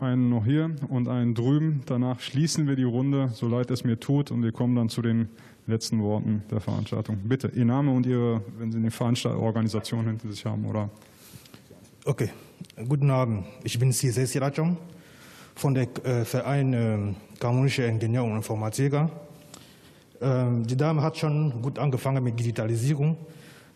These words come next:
Speaker 2: Der Corona hat unser Alltag gründlich verändert. <clears throat> Und, äh, ohne Digitalisierung Werkzeuge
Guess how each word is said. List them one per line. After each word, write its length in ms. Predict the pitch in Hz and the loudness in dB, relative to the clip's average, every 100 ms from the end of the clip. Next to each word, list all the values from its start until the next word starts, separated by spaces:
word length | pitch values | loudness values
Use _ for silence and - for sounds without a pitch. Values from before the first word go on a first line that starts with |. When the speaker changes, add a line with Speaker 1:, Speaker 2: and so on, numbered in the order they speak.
| - | -2
Speaker 2:
Der 80 | 139 | 2
Corona 400 | 135 156 170 131 | 4 4 4 2
hat 240 | 151 - | 0 -2
unser 300 | 135 123 127 | -2 0 0
Alltag 420 | 135 151 147 127 | 0 0 0 -2
gründlich 540 | 98 143 151 120 - - | 2 4 4 2 -2 -6
verändert. 880 | - 107 104 139 139 147 - - - - - | -8 -4 0 0 2 -2 -4 -14 -14 -16 -4
<clears throat> 60 | 196 185 135 - - - - - - _ _ _ - - - - - - - - | 0 2 0 -2 -14 -20 -20 -20 -20 _ _ _ -20 -20 -20 -20 -20 -20 -18 -2
Und, 320 | 147 143 - | 2 2 4
äh, 260 | 143 127 117 104 - - - - - - - | 2 4 2 -2 -6 -18 -20 -20 -20 -20 -4
ohne 200 | 165 170 | 2 2
Digitalisierung 920 | 131 131 131 127 143 143 143 165 156 | 2 -2 0 0 2 2 2 2 2
Werkzeuge 640 | 135 139 - 139 120 110 | 0 -2 -2 0 0 -2